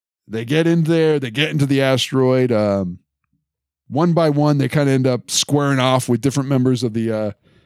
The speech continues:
Brotherhood. Wolverine refers to Toad as a dingo. So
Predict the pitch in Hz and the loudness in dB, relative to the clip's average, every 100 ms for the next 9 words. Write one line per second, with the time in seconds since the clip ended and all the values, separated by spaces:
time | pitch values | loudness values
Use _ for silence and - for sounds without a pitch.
0 | _ _ - - 131 131 123 127 123 120 | _ _ -10 -2 0 2 2 2 0 -4
1 | - _ _ _ _ _ 117 139 170 160 | -10 _ _ _ _ _ -2 0 0 0
2 | 170 170 160 143 160 156 143 156 - 165 | 0 2 0 0 2 0 0 -6 -2 0
3 | 156 151 151 147 123 131 131 117 _ _ | 2 2 0 -2 -2 -2 -2 -4 _ _
4 | _ - 110 165 180 151 127 113 113 143 | _ -20 -6 -2 2 0 0 -2 -4 -4
5 | 127 _ _ _ _ _ - - - - | -8 _ _ _ _ _ -8 -8 -6 -6
6 | 110 104 101 101 98 | -2 0 2 2 -2